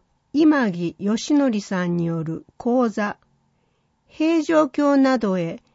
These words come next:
須恵を供給していた生駒の古様について学びます。時、ところ、十一月十四日金曜日、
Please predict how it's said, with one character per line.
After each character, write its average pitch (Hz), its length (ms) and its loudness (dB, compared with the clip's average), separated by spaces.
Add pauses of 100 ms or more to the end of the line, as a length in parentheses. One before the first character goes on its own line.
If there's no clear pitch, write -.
(120)
須 302 580 -2
恵 285 220 0
を 269 240 0
供 285 320 0
給 294 300 -2
し - 180 -12
て 254 200 0
い 233 60 -2
た 220 300 -6 (340)
生 294 120 0
駒 247 400 4
の 180 160 0 (120)
古 240 160 2
様 294 280 2
に 285 180 2
つ 277 220 -4
い 233 100 0
て - 340 -6 (160)
学 214 340 0
び 220 140 0
ま 202 160 2
す。 - 300 -14 (1200)
時、 277 500 -4 (160)
と 208 140 -8
こ 247 260 -2
ろ、 220 240 -6 (640)
十 311 340 -2
一 311 240 -4
月 285 340 -2
十 277 320 0
四 185 220 -2 (160)
日 208 240 -8 (220)
金 311 340 2
曜 254 280 2
日、 156 260 -8